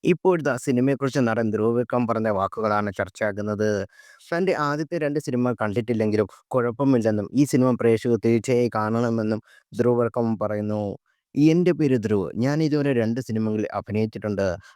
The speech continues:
ആ രണ്ട് സിനിമകൾ നിങ്ങൾ കണ്ടിട്ടില്ലെങ്കിലും കുഴപ്പമില്ല. പക്ഷേ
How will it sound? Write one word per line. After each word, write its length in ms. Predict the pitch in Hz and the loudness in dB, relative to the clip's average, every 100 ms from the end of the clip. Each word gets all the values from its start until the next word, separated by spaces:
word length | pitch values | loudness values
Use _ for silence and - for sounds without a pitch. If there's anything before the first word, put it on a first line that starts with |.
| - | -4
ആ 140 | 160 | -2
രണ്ട് 300 | 175 156 147 | -2 -2 -2
സിനിമകൾ 340 | 147 135 135 131 | -2 0 0 0
നിങ്ങൾ 240 | 113 113 | 0 -2
കണ്ടിട്ടില്ലെങ്കിലും 760 | 110 104 107 110 113 110 110 | -4 -6 -6 -4 -2 0 0
കുഴപ്പമില്ല. 680 | 107 101 95 113 104 98 92 - _ _ | -2 -4 -4 -4 -2 -2 -6 -8 _ _
പക്ഷേ 220 | 165 151 | -4 0